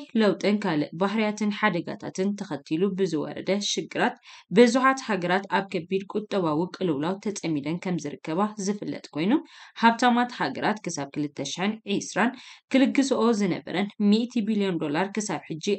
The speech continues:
ኣብ ግብሪ ከም ዘይወዓልኦ ይግለጽ። እቲ ካብ ኩባንያታት ንዝተፈላለየ መንገዲ ካብተን ሃብታማት ሃገራት ዝወፅእ፣ ንኹነታት ኣየር ዝብክል ዘሎ መርዛም ጋዛትን ስዒቡ፣ እተን ገና ኣብ ምምዕባል ዝርከባ ሃገራት ብመልክዕ ካሕሳ፣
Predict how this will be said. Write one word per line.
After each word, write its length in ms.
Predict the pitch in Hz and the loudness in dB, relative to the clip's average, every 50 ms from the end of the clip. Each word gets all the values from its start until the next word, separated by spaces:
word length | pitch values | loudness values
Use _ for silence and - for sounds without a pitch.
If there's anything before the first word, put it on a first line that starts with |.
| - - | 0 0
ኣብ 160 | 226 220 196 185 | 0 0 0 0
ግብሪ 320 | 202 185 160 165 190 196 | -2 0 2 2 0 0
ከም 200 | 196 - 208 190 | 0 -2 -2 0
ዘይወዓልኦ 560 | 175 165 139 - - - 143 135 113 143 185 185 - _ - | 0 0 -2 -2 -2 -4 -2 -2 -2 -2 -4 -6 -8 _ -6
ይግለጽ። 580 | 214 214 208 170 139 135 139 180 196 - - - - _ _ _ _ _ _ - | -4 -4 -2 -2 -2 0 2 2 2 2 0 -4 -12 _ _ _ _ _ _ 2
እቲ 220 | 208 220 220 226 220 214 214 | 2 4 6 6 4 4 4
ካብ 200 | - 247 233 233 | 4 4 4 4
ኩባንያታት 640 | - - 233 226 277 269 262 262 262 247 240 233 226 226 | 4 2 4 6 6 6 6 4 2 2 2 0 2 4
ንዝተፈላለየ 920 | 220 220 214 202 190 196 190 196 202 180 185 180 160 156 151 160 185 208 202 - | 2 4 4 4 2 2 0 2 0 -2 0 0 0 2 2 2 2 2 0 0
መንገዲ 460 | 202 196 190 170 170 170 156 147 - 202 220 220 | 0 0 2 0 0 -4 -6 -2 0 0 0 2
ካብተን 360 | 214 190 151 - - - 156 165 | 2 -2 -2 -2 -2 -6 -4 0
ሃብታማት 500 | 175 208 214 208 - 233 226 226 233 226 | 2 0 2 2 2 2 2 2 0 -2
ሃገራት 400 | - 220 196 170 170 151 147 143 | -2 -2 -2 0 0 -2 -2 -4
ዝወፅእ፣ 420 | - 151 151 - - - 202 247 285 269 - - - - - | -4 -4 -6 -6 -4 0 2 2 2 0 -6 -18 -18 -8 -2
ንኹነታት 540 | 190 208 226 226 247 254 262 254 240 247 247 - - | 0 0 2 4 4 4 4 4 2 2 0 -2 -2
ኣየር 300 | - 190 185 175 175 185 | 0 0 2 2 0 0
ዝብክል 440 | 190 180 180 160 165 165 - - 143 139 | 0 -2 -2 -4 -4 -6 -4 -8 -8 -6
ዘሎ 220 | - 147 156 175 208 208 202 - | -4 -2 0 0 0 -2 -2 -4
መርዛም 460 | 208 196 190 180 170 156 170 175 185 190 | -2 2 2 2 2 2 0 0 0 -2
ጋዛትን 520 | 190 190 165 - - - - - 196 196 202 | -2 -2 -4 -4 -6 -8 -6 -4 -2 -2 -2
ስዒቡ፣ 320 | 208 - - - 151 143 180 262 294 - - - - | -4 -6 -6 -6 -4 0 2 2 2 2 -2 0 0
እተን 280 | 214 214 214 208 196 196 | 2 4 4 4 4 4
ገና 200 | 190 233 254 254 277 277 277 - | 4 4 4 6 4 2 2 2
ኣብ 160 | 220 240 233 | 4 4 6
ምምዕባል 460 | 233 233 220 214 185 180 180 190 208 208 | 6 4 4 2 0 0 2 2 2 2
ዝርከባ 460 | 208 208 190 175 170 - - 147 131 139 | 2 0 0 0 -2 -4 -8 -8 -8 -6
ሃገራት 440 | - - 156 156 156 175 208 226 220 214 | -6 -6 -4 -2 2 2 2 2 2 2
ብመልክዕ 540 | 185 233 220 202 185 156 139 - - - - - | 4 4 4 4 4 0 -2 -6 -8 -10 -10 -12
ካሕሳ፣ 260 | - - - - - | -12 -12 -8 -2 2